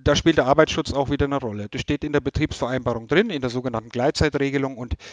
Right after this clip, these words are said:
äh, unserer Software ist es egal, was drin steht. Diese Ampeln kann man switchen nach verschiedenen Werten und man versucht es in Einklang mit dem Betriebsrat entsprechend umzusetzen, wenn es einen gibt.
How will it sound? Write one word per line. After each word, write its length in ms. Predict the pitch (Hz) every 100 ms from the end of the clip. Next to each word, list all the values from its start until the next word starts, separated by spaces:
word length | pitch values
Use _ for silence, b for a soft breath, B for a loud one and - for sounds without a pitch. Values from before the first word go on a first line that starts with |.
| B B B
äh, 80 | -
unserer 340 | - 151 143
Software 340 | 131 151 - 135
ist 120 | 135
es 100 | 131
egal, 300 | 131 123 160
was 160 | 147
drin 240 | - 127 120
steht. 200 | - 117
Diese 220 | 123 120
Ampeln 260 | 131 160 147
kann 160 | 139
man 120 | 131
switchen 680 | 120 - 147 - - 254 214
nach 160 | 143 131
verschiedenen 480 | 143 147 139 131
Werten 400 | 113 123 - 190 190 B B B
und 120 | 131
man 140 | 135 127
versucht 400 | 131 147 156 -
es 160 | 135
in 160 | 117 127
Einklang 560 | 113 135 - 135 135 - b b b -
mit 120 | 131
dem 100 | 131
Betriebsrat 760 | 131 135 131 - 113 113 -
entsprechend 500 | 120 110 - 104 -
umzusetzen, 560 | 98 101 107 98 - - - -
wenn 180 | 143 165
es 140 | 160
einen 260 | 120 123 123
gibt. 400 | 147 - - -